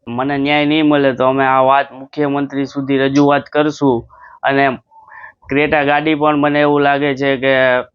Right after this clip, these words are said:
વ્યાજવાળાએ બળજબરીથી લખાવેલું છે અને જે બધા ચેક છે ઈ આપેલા છે મારા પપ્પાએ,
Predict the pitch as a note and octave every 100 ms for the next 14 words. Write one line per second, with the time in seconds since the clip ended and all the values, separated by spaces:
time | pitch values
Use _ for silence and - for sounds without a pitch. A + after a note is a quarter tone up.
0 | _ B2 B2+ C3+ C#3 C#3+ C#3+ C#3+ C3+ C#3
1 | C#3+ C3+ C#3 C#3 C#3+ C#3 C3+ C3 D3 C#3
2 | C3+ C3 B2 B2+ B2 - C3 B2 A#2+ -
3 | D3 D3 B2+ D3+ D3+ D3 D#3+ D#3 C#3+ D3
4 | D3 C#3+ A#2+ - _ C3 C#3+ E3 D#3+ C#3+
5 | C#3+ C#3 C3 B2+ C3 C3+ C3+ B2+ A#2+